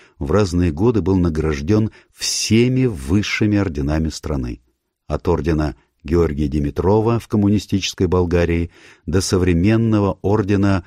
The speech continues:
Старопланина в софийском квартале Обеля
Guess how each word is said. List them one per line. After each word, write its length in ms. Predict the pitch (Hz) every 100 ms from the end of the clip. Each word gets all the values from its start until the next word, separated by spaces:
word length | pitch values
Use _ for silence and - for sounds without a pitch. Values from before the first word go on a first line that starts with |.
| _
Старопланина 1200 | - - 101 98 98 - 101 98 85 80 71 69 - _ _
в 60 | -
софийском 760 | 87 73 - 101 113 - 113
квартале 680 | - 76 67 90 82 76 62 _
Обеля 600 | 82 85 92 110 117 120